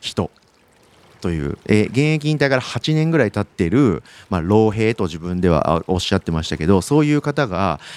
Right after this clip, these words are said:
えー、ガチで戦ってどっちが強いんじゃというのを決めたという、こういう世の中の動きがあったらしいんですよ、二千十一年に。で、タイトルにもある通り、「我敗れたり」なので、結論はもう書かれてるんですよね。し-、もう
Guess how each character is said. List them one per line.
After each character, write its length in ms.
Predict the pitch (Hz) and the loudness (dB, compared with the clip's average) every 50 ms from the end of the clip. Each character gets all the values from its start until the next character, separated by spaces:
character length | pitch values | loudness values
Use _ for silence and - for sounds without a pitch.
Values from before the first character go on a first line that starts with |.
| - - | -10 -4
え 220 | 92 95 92 92 | 0 2 2 2
ー、 40 | 87 | 2
ガ 160 | - 110 131 | 2 0 0
チ 160 | 123 - 117 85 | 0 -2 -6 -8
で 60 | 80 | -8
戦 260 | - - 90 - 87 - 90 | -10 -12 -10 -10 -8 -8 -10
っ 60 | - | -12
て 260 | - _ - 101 82 | -12 _ -2 -2 -2
ど 200 | - - - 135 | 0 0 0 0
っ 40 | 143 - _ | 0 -2 _
ち 120 | - - 90 | -6 -4 -2
が 100 | 85 - | -2 -2
強 260 | - - 98 98 98 | -2 0 2 2 4
い 80 | 92 | 2
ん 120 | 90 85 82 | 2 2 2
じ 100 | - 113 | 2 2
ゃ 60 | - | 2
と 80 | - 85 | 0 -2
い 40 | 80 | -4
う 20 | |
の 80 | 80 78 | -4 -6
を 40 | - | -8
決 220 | - - - 107 | -10 -6 -2 0
め 140 | 110 113 107 | 2 2 2
た 140 | 110 104 - | 0 -2 -4
と 100 | 82 71 | -6 -10
い 100 | 71 71 | -10 -12
う、 120 | 65 - - _ _ _ _ _ _ _ _ - - - - - _ | -14 -16 -20 _ _ _ _ _ _ _ _ -20 -20 -20 -20 -18 _
こ 120 | - 165 170 | 2 2 4
う 60 | 165 | 4
い 320 | 165 165 165 175 170 147 98 | 4 4 4 4 4 4 2
う 100 | 71 - | 0 0
世 140 | 110 117 120 | -2 0 0
の 100 | 143 156 | 2 0
中 200 | 139 113 95 85 | 0 -2 -4 -8
の 80 | 85 | -8
動 180 | - 98 101 113 | -6 -6 -6 -4
き 140 | 110 - 90 | -6 -6 -8
が 100 | 87 85 | -8 -8
あ 40 | 90 | -4
っ 40 | |
た 140 | - 135 117 | -2 0 0
ら 40 | 113 | 0
し 60 | 110 | 0
い 60 | 123 | -2
ん 20 | 101 | -4
で 60 | - | -4
す 60 | - 82 | -4 -6
よ、 40 | |
二 120 | 82 90 87 | -6 -6 -4
千 240 | - 104 87 82 76 | -4 -4 -4 -4 -2
十 140 | 85 92 | 0 0
一 200 | 92 82 - 95 | 0 2 2 2
年 140 | 85 76 73 | 2 2 2
に。 180 | 78 82 78 - - - - - - - - | 0 0 -2 -2 -6 -14 -16 -16 -12 -2 0
で、 200 | 139 127 101 - | 2 2 2 0
タ 120 | 151 170 | -2 -2
イ 60 | 175 | -2
ト 100 | - 120 | -2 -2
ル 120 | 98 95 95 | -4 -2 -4
に 80 | 92 | -4
も 120 | 90 85 90 | -4 -2 -2
あ 60 | 95 | -2
る 80 | 87 | -2
通 120 | 80 82 76 76 80 | 0 0 0 2 4
り、 260 | 98 95 85 76 - - - - - - - | 4 4 4 2 -2 -6 -12 -18 -18 -10 -2
「我 160 | 101 120 147 147 | 0 2 2 2
敗 480 | 104 78 82 87 92 95 101 107 123 | 0 -4 -6 -6 -6 -4 -2 0 0
れ 100 | 123 120 | 0 0
た 120 | - 131 110 | 0 0 0
り」 100 | 92 80 | 0 -2
な 80 | 73 | -2
の 140 | 69 - - | -4 -2 2
で、 260 | 87 87 85 78 69 - | 2 4 4 2 0 0
結 340 | - 131 131 127 - - 170 | 0 0 0 0 -2 -4 -2
論 100 | 170 165 | 0 0
は 60 | 160 | 0
も 380 | 156 165 139 107 90 87 - - | 2 2 2 2 2 0 -2 -6
う 20 | - | -10
書 100 | 104 104 | -6 -4
か 100 | 151 139 | -2 -2
れ 80 | 117 | 0
て 100 | 98 95 | 0 -2
る 60 | 80 80 | -4 -4
ん 20 | |
で 60 | 78 | -8
す 80 | - - | -10 -12
よ 80 | 67 | -12
ね。 80 | 78 78 | -12 -14
し-、 160 | - - - - | -14 -16 -10 -4
も 140 | 113 110 | 0 2
う 40 | 101 | 2